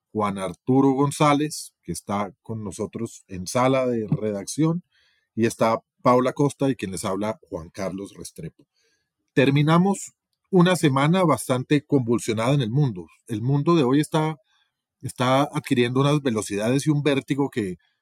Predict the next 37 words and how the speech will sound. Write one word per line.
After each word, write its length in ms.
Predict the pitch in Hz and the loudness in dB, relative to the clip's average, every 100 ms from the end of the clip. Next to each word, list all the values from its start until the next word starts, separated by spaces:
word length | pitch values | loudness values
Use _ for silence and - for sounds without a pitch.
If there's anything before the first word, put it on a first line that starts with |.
| _ - | _ -2
cada 220 | 139 151 | 2 4
vez 180 | 160 - | 2 2
que 120 | 170 | 0
uno 120 | 156 | 0
se 140 | 147 107 | 0 0
vuelve 320 | 123 131 143 | 2 2 2
a 20 | |
ver 200 | 147 143 | 2 0
o 40 | |
vuelve 220 | 139 135 147 | 0 0 -4
a 40 | |
conversar 600 | 143 107 90 120 120 - _ | -4 -6 -4 -4 -4 -6 _
con, 260 | 139 135 135 | -2 -2 -6
con 160 | - 110 | -10 -8
alguna 240 | 95 127 | -6 -6
persona, 460 | 131 - 117 131 139 _ _ _ | -6 -4 -4 -4 -8 _ _ _
encuentra 460 | 123 110 139 151 160 | -6 2 2 2 2
que 80 | 123 | 0
el 80 | |
mundo 260 | 127 139 156 | 0 2 2
ya 160 | 151 151 | 2 0
no 160 | 151 | 0
es 160 | 151 139 | -2 -2
lo 100 | 147 | -2
que 140 | 135 | -2
fuera, 380 | - 117 123 139 | -2 -4 -2 -4
lo 100 | 107 | -6
que 100 | 110 | -6
era 100 | 120 | -2
la 100 | 143 | -2
vez 160 | 110 113 | -4 -6
pasada 420 | - 127 135 135 | -6 -2 0 0
que 120 | - | -2
habló. 300 | 107 120 98 _ _ _ _ - | -4 -2 -4 _ _ _ _ -8
La 140 | 117 | -2
vez 180 | 135 156 | 0 0
pasada 520 | 175 170 165 165 170 | 0 4 4 4 0